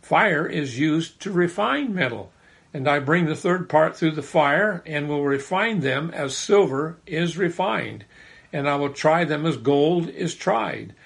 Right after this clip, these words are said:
They shall call on my name. I will hear them. I will say, 'It is my people.' And they shall say," what? "The Lord is my God." So the refining of silver, and we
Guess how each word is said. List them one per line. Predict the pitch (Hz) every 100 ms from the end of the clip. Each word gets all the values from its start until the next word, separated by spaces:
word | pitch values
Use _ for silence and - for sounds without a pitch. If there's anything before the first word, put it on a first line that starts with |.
| - _ -
They | 147
shall | 147 139
call | 143 143 143
on | 139
my | 139 143
name. | 143 170 226 254 -
I | - 151
will | 143
hear | 135 165 185
them. | 180 196 233
I | 160 135
will | 139
say, | 139 165 143
'It | 160 139
is | 127
my | 131 151 165
people.' | 165 180 - 165
And | 131
they | 139 165
shall | - 202
say," | - 180 185
what? | 160 185 - - - _
"The | 143
Lord | 131 147 160 170 165
is | 151 139 135 -
my | 117 131 143 143
God." | 151 143 123 - _ - - - _
So | - 240 202
the | 143 143 - - _
refining | 185 147 143 170 175 175 170
of | 165
silver, | - 196 190 156 123 - _ 151
and | 156 160 175 180 180 -
we | 170 139 151